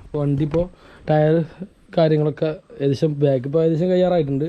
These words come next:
വലിയ കുഴപ്പമില്ല. എന്നാലും ഏകദേശം രണ്ടായിരം കിലോമീറ്ററിൻ്റെ അടുത്തൊക്കെ ഓടുന്നു വിചാരിക്കുന്നുണ്ട്. എന്തായാലും നിങ്ങൾ ആരെങ്കിലും വണ്ടി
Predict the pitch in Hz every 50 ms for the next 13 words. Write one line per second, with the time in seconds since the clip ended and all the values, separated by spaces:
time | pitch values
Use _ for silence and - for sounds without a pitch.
0 | 165 151 156 165 170 170 160 147 - 170 156 151 147 147 147 147 147 151 151 151
1 | 156 135 147 160 160 156 147 151 151 147 165 165 _ _ - - - - - -
2 | - - - 180 175 175 170 165 156 160 160 165 156 135 - 151 - 151 139 -
3 | - _ - - 160 180 185 190 175 156 151 131 127 131 127 117 110 104 - _
4 | _ _ _ - - - - - - - - - - - - - - - - -
5 | 190 190 196 208 214 208 208 156 143 - - - - - _ _ _ _ _ _
6 | _ _ _ _ _ - - 160 165 180 185 180 175 170 170 165 170 165 170 185
7 | 185 175 156 147 139